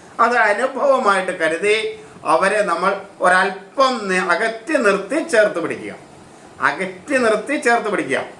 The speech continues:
അത്രയേ ഉള്ളൂ. കാരണം അവരെ ഉപേക്ഷിക്കുകയല്ല, കാരണം അവർ നമുക്ക് വളരെ പ്രയോജനപ്പെടും. കാരണം നമുക്ക് വലിയൊരു ശത്രു ഉണ്ടായാൽ അതിനെ എങ്ങനെ നേരിടാമെന്ന്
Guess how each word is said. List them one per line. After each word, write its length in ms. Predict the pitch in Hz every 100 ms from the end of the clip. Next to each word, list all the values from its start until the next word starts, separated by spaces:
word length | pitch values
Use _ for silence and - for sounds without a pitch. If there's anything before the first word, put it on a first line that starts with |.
| -
അത്രയേ 220 | 160 196
ഉള്ളൂ. 320 | 151 123 131 131
കാരണം 160 | 151
അവരെ 180 | 160 170
ഉപേക്ഷിക്കുകയല്ല, 800 | 160 170 - 208 202 180 302 - - - -
കാരണം 180 | 165 170
അവർ 220 | 156 165 165
നമുക്ക് 320 | 156 156 220 262 - - 147
വളരെ 280 | 143 156
പ്രയോജനപ്പെടും. 800 | 156 147 143 151 170 165 151 -
കാരണം 300 | 151 139 147
നമുക്ക് 240 | 143 139 147
വലിയൊരു 380 | 147 139 190 185
ശത്രു 340 | 165 - 165
ഉണ്ടായാൽ 280 | 147 143 147
അതിനെ 180 | 139 139
എങ്ങനെ 220 | 135 147
നേരിടാമെന്ന് 640 | 139 127 131 131 127 131